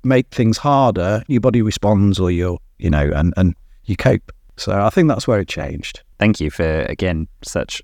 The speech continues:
Speaker 2: candour and being so honest and sharing that. Thank you. And I think, I think there is something in that. I've been recently watching Live to a hundred on Netflix, which is very top of mind for me. It's about the blue zones, the places that have the most hundred-year-olds.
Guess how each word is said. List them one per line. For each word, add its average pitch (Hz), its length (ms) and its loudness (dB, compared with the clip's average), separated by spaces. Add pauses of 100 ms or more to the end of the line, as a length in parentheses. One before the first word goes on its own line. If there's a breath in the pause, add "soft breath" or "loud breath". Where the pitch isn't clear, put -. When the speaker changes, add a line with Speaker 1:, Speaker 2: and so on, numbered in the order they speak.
Speaker 2:
candour 80 560 -2
and 78 140 -4
being 80 280 -4
so 80 240 -4
honest 78 360 -6
and 73 320 -10
sharing 78 380 -2
that. 73 280 -6
Thank 80 240 -6
you. 73 120 -4
And 82 120 -4
I 85 80 0
think, 80 300 -8 (140)
I - 60 -20
think 85 120 -4
there 85 140 -2
is 101 100 0
something 78 420 -6
in 76 100 -6
that. 76 180 -6 (320)
I've 85 220 -2
been 80 320 -4 (100)
recently 80 600 -4
watching 85 720 -4
Live 98 200 -4
to 95 140 -2
a 85 60 0
hundred 82 440 -4 (140)
on 85 220 -4
Netflix, - 560 -8
which - 100 -8
is - 20 -12
very 92 180 0
top - 260 -2
of 82 100 -10
mind 82 460 -2
for - 160 -10
me. 78 260 -6 (160)
It's - 100 -14
about 87 180 2
the 90 60 -4
blue 87 280 0
zones, 76 460 -4
the - 80 -4
places 82 420 -4
that 76 140 -2
have 82 200 -4
the 80 80 -10
most - 420 -8 (120)
hundred-year-olds. 76 880 -4